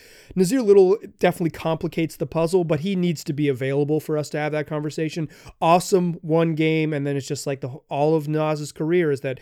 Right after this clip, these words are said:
right when you get excited about him, he's, he's, he's missing time on the injury list. It's a real bummer. He was gonna be what we talked about in this space, but he wasn't the story of the road trip. C J Elleby deserves a shout out in this space too, but again,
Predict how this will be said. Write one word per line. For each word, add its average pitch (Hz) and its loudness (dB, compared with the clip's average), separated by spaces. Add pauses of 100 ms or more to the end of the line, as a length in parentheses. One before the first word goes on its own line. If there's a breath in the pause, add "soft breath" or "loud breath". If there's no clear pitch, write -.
(300 loud breath)
right 147 0
when 156 0
you 156 0
get 151 2
excited 165 0
about 131 -4
him, 135 -4
he's, 127 -8
he's, 131 -10
he's 131 -10
missing 143 -4
time 151 -4
on 147 -2
the 147 -2
injury 147 -6
list. 120 -12
It's 135 -20
a 135 -4
real 156 2
bummer. 139 -2 (280 loud breath)
He 233 2
was 226 2
gonna 208 4
be 185 0
what 185 4
we 165 2
talked 156 -4
about 165 0
in 170 -2
this 175 -4
space, 185 2
but 202 -4
he 202 -4
wasn't 233 0
the 220 -2
story 220 4
of 214 0
the 190 2
road 202 2
trip. - -12 (220 loud breath)
C - -4
J 226 4
Elleby 208 2
deserves 175 -2
a - -4
shout 160 -2
out 160 0
in 156 -4
this 156 -6
space 156 -6
too, 208 -4
but 190 2
again, 180 2